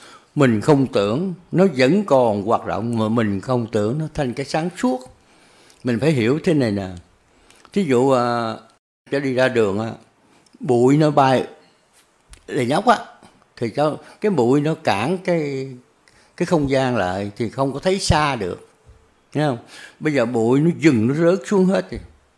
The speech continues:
Thì cái thấy xa của mình mới thấy được, gọi là sáng suốt á. Chữ tuệ là sáng suốt á.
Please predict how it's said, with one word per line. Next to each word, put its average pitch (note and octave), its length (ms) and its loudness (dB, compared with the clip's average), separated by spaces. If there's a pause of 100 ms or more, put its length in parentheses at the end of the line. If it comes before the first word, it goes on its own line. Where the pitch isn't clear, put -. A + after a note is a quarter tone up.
(920)
Thì D3 240 0
cái D#3+ 180 -2
thấy F3 260 -4
xa D3+ 420 0
của D3+ 100 0
mình B2 200 2
mới A2 120 0
thấy D#3 180 -4
được, A2 380 -6
gọi G#2 120 -6
là G#2 120 -8 (380)
sáng F#3+ 300 -2
suốt B3+ 280 -2
á. G#3 60 -20 (280)
Chữ C#3+ 100 -2
tuệ A2 300 -2
là A2+ 120 -2
sáng F#3+ 240 2
suốt B3 300 -2
á. - 60 -20